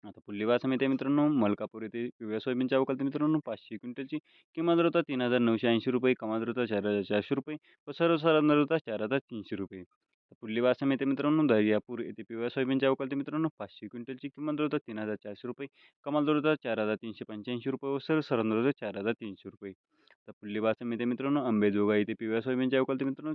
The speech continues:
चारशे साठ क्विंटलची किमान दर होता चार हजार तीनशे रुपये, कमाल दर होता चार हजार चारशे ऐंशी रुपये व सर्वसाधारण दर होता चार हजार चारशे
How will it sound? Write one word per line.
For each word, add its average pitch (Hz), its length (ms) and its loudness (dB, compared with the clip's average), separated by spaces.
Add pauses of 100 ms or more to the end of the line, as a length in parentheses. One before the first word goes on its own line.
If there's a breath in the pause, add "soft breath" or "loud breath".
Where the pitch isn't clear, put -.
चारशे 107 300 -8
साठ 120 300 0
क्विंटलची 139 360 -10
किमान 147 240 -8
दर 156 60 -2
होता 151 160 -6
चार 110 200 -8
हजार 104 140 -6
तीनशे 113 300 -10
रुपये, 151 200 -8 (360 soft breath)
कमाल 165 160 0
दर 170 80 2
होता 170 160 2
चार 127 220 0
हजार 123 220 2
चारशे 113 240 -6
ऐंशी 113 240 -2
रुपये 135 220 -2
व 143 60 0
सर्वसाधारण 139 500 2
दर 110 80 2
होता 131 240 -2
चार 104 120 -6
हजार 107 180 -2
चारशे 101 380 -10